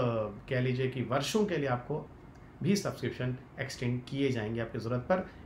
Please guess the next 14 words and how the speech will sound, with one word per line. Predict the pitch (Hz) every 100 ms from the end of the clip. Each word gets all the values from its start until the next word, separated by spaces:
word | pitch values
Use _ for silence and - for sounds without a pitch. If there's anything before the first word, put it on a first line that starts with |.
| -
इस | 202 -
समय | 139 139
आप | 120
रवि | 120 135 170
यूपीएससी | 143 135 127
code | 113 113 107
को | - 110 - - - -
यूज़ | 135 208 202 147
कर | 123 123 - - -
इसका | - 113
फ़ायदा | - 98 120 -
उठा | 123 101
सकते | - -
हैं। | -